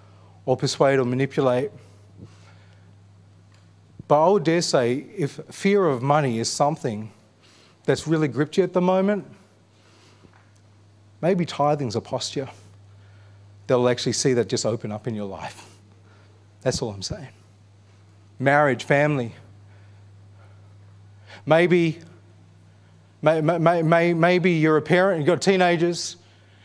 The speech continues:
and the impulse is to control and manipulate,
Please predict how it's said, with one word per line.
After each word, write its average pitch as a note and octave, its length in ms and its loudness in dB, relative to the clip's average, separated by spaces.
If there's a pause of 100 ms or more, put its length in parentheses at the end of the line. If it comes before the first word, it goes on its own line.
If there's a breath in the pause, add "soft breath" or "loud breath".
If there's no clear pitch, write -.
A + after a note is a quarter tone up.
(140 soft breath)
and E3+ 120 2
the F#3+ 140 4
impulse G#3 400 2
is F3+ 180 2
to F#3+ 120 -2
control F#3 500 2
and D#3 120 -2
manipulate, F3+ 640 2